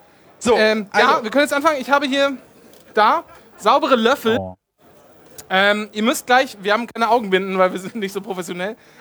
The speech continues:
Speaker 2: Äh,
Speaker 3: Kann ihm die Augen zuhalten.
Speaker 1: Wir haben Ducktape im Zweifel.
Speaker 2: nee, wir haben aber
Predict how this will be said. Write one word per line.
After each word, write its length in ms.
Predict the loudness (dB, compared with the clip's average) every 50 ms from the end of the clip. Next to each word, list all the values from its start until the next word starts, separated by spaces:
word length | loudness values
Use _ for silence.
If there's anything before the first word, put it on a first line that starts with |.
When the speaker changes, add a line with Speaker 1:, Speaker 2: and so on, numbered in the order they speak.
| -12 -6
Speaker 2:
Äh, 280 | -2 0 2 2 0 0 -4 -8 -8
Speaker 3:
Kann 100 | -6 -4
ihm 80 | 0 0
die 80 | 2 4
Augen 200 | 4 2 2 0
zuhalten. 380 | 0 0 0 0 -2 -4 -4
Speaker 1:
Wir 120 | 0 0 0
haben 180 | 0 -2 -4
Ducktape 580 | -6 -6 -6 -6 -8 -8 -4 -4 -2 -2 -4 -8
im 120 | -16 -18
Zweifel. 520 | -18 -14 -6 -4 -2 -2 -2 -2 -4 -6 -4
Speaker 2:
nee, 100 | -2 0
wir 100 | 0 0
haben 100 | 2 2
aber 260 | 4 2 2 0 -2